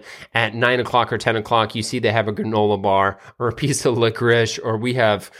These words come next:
Rice Krispies in the pantry. They're, like, picking at those. And snacking adds up because it looks like just one little thing, but, you know, if you, if they keep going back to the pantry multiple times, it, it adds up, and it's, it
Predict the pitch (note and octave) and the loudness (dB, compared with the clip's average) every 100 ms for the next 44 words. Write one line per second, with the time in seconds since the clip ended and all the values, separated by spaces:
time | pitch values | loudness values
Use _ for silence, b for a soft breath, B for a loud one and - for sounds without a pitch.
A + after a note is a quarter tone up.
0 | B - A2+ - - A#2+ - A2+ G#2+ G2+ | B -6 -6 -4 -2 -2 -2 -4 -2 -4
1 | - A2 G#2 A2 A#2 A#2 A2+ - E3+ D#3+ | -4 -4 -4 -2 -2 0 -2 -2 -4 -2
2 | - B2+ A2+ B2 A2 F2+ - - - B | 0 -2 0 2 4 2 -4 -14 -14 B
3 | B - D3+ C#3+ C#3+ D#3 F#3 A3 G#3+ D#3+ | B 0 2 2 0 0 0 0 -2 0
4 | B2 C3 A#2 B2 F#2 E2+ A#2+ D3 D3 F3 | 2 0 2 2 2 -4 -2 0 0 0
5 | C4+ - G3+ - E3 - C3 D3 D3 C3+ | 0 0 -2 0 -4 0 0 2 0 -2
6 | A#2+ B2 C3 D3 B B _ C#3 C#3 - | -2 -2 -2 -4 B B _ 0 0 0
7 | C#3+ C#3+ C3+ C3 B2+ A#2 C3+ A#2 B2 B2+ | 0 2 4 2 0 -4 -6 -6 0 0
8 | A#2 F#3 F3+ D#3+ C#3+ C#3+ C#3+ C3+ B2 C#3 | 0 -6 -2 0 2 0 0 -4 -2 0
9 | C#3 C3+ C3 B2+ B2+ B2 B2 C3 B2 A2+ | 0 0 0 0 -2 -4 -4 -2 -2 -2
10 | A2 - A#2+ A2 B2 A#2 B2 C#3 B2+ D3 | -6 -4 -4 0 -2 0 0 0 0 0
11 | B2 A2 G#2+ - A2 G#2+ | 0 -2 -2 -4 -4 -4